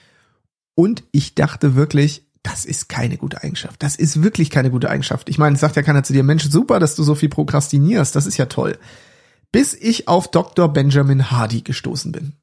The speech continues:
Doktor Benjamin Hardy, seines Zeichens super erfolgreicher Autor und Arbeits- und Organisationspsychologe. Und der gute Doktor Benjamin Hardy, der sagt nämlich, also erstmal sagt er, dass fünfundachtzig bis fünfundneunzig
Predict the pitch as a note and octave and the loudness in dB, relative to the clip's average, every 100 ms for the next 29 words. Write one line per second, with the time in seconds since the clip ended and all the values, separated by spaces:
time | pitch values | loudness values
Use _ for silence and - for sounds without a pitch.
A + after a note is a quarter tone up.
0 | _ _ _ - G#3+ A3+ F3+ E3 D#3+ D3 | _ _ _ -2 0 2 2 2 4 4
1 | C3 C3+ E3+ A3+ - - - G3 F#3+ D#3+ | 4 2 0 -2 -10 -8 -2 0 0 2
2 | D#3 D3 D3 - _ _ _ _ - B2+ | 2 2 0 -8 _ _ _ _ -4 2
3 | G#3 A#3 F#3+ E3 - - C#3+ D#3 C#3 C#3 | 2 4 2 0 -4 -4 0 2 2 2
4 | - C#3+ D#3+ F#3 G#3+ - - - - _ | 2 0 2 2 2 -2 -16 -20 -20 _
5 | - E3 A#3 E3+ C#3 D#3+ - F#3 F#3+ - | 2 2 2 0 2 0 -2 -4 -2 0
6 | B2 C#3+ E3 - D#3 C3 - - B2 A2+ | 2 2 2 0 0 0 0 -4 -2 0
7 | B2 B2 - - _ _ _ _ _ - | -2 -4 -10 -16 _ _ _ _ _ -2
8 | D3 D3 C#3+ - - D#3+ C4+ F#3+ A3+ A3+ | 2 2 0 -4 -2 0 0 -2 -2 0
9 | G3+ G3 F#3+ F3+ D#3+ C3 A#2 E3+ C#4+ _ | 0 2 2 4 4 2 2 0 -2 _
10 | - _ _ A3+ A3+ F3+ E3+ C#3+ B2+ C#3 | -20 _ _ 0 2 0 2 0 2 2
11 | - - _ _ _ - D#3 F3+ G#3+ E3+ | 0 -6 _ _ _ 0 2 2 2 2
12 | F3 F3+ D3+ C#3+ - - A3+ F#3+ D#3+ - | 2 2 0 -2 -8 -4 0 0 0 -2
13 | D3+ C#3+ E3+ D3+ C#3+ C#3+ C#3+ C3+ | -4 0 2 4 4 2 2 -2